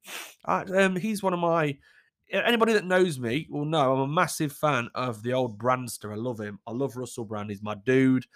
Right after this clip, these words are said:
Um, I've kind of grown up with him stu-, his stuff on the T V, his stand-up, his comedies, um, his shows, his movies. I've kind of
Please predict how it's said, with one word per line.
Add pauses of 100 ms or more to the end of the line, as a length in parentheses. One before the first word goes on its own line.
(320)
Um,
I've
kind
of
grown
up
with
him
stu-,
his
stuff
on
the
T
V,
his
stand-up,
his
comedies, (480)
um, (480)
his
shows,
his
movies.
I've
kind
of